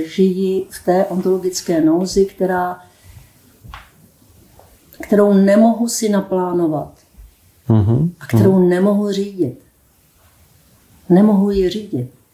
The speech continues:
Speaker 1: To, co se nám vykládá, tomu se skoro ani nedá <laughs> věřit. Ano? Čili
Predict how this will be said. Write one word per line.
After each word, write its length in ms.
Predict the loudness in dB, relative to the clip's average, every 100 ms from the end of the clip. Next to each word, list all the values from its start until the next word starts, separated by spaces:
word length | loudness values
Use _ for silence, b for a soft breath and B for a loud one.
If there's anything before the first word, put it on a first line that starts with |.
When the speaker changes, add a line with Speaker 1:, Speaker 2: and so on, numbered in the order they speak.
| b b b
Speaker 1:
To, 100 | -4
co 180 | -2 0
se 180 | -2 -2
nám 340 | -2 -2 -2
vykládá, 1040 | -2 -4 -4 -4 -4 -2 -2 0 -2 -4 -8 b b b b b _ _ -20 -18 -16 -14 -4
tomu 180 | -2
se 120 | -2 -6
skoro 240 | -6 -2
ani 160 | 0 0
nedá 240 | -2 -2 -2
<laughs> 100 | -2
věřit. 460 | -6 -6 -10 -12 -16 _ _ b b -4
Ano? 300 | -2 -2 -4 B B
Čili 400 | 0 2 2 0